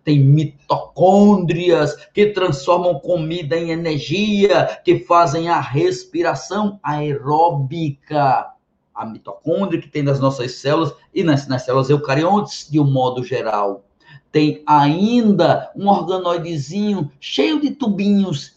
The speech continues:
organoide microtubuloso, chamado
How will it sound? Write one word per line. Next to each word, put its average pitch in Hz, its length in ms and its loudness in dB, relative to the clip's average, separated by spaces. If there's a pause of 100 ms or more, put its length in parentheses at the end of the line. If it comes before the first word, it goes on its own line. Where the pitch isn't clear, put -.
(140)
organoide 170 720 0
microtubuloso, 180 1800 2
chamado 151 540 -2